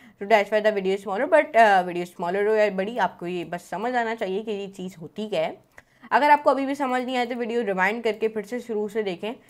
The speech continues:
ताकि आपका और ज़्यादा क-, कॉन्सेप्ट क्लियर हो जाए, मतलब एंड से लेके शुरू तक देखें ताकि आपका और, सॉरी, शुरू से लेके एंड तक देखें ताकि आपका, आपका और ज़्यादा क-, कॉन्सेप्ट क्लियर हो जाए।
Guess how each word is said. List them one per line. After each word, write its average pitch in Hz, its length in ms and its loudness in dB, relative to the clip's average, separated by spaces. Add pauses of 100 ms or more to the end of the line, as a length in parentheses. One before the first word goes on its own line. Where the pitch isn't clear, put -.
(240)
ताकि 190 300 0
आपका 180 320 0
और 190 260 2
ज़्यादा 196 260 0
क-, 180 340 0
कॉन्सेप्ट 185 420 -6
क्लियर 175 300 -4
हो 165 80 -8
जाए, 170 100 -6
मतलब 175 260 -4
एंड 170 260 -8
से 180 120 -12
लेके 165 260 -10
शुरू 170 280 -10
तक 180 120 -8
देखें 165 340 -10
ताकि 151 240 -10
आपका 143 280 -8
और, 151 220 -4 (380)
सॉरी, 190 200 2
शुरू 220 300 -2
से 214 120 -2
लेके 208 220 2
एंड 175 200 -2
तक 190 60 -2
देखें 185 300 -6
ताकि 185 140 2
आपका, 170 140 -2
आपका 156 300 -2
और 160 220 2
ज़्यादा 170 260 -2
क-, 165 440 -8
कॉन्सेप्ट 165 380 -8
क्लियर 165 260 -6
हो 160 60 -4
जाए। 208 140 -4